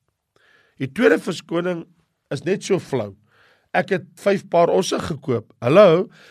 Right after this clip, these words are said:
wie sal so baie osse koop by iemand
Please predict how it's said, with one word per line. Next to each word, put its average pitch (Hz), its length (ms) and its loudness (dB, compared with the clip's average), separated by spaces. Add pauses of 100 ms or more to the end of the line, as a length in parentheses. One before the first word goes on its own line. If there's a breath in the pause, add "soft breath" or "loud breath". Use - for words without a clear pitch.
(180 soft breath)
wie 151 200 -6
sal 226 300 -2
so 254 260 -2
baie 196 360 4
osse 196 420 -2
koop 185 200 -2
by 156 120 2
iemand 156 480 -2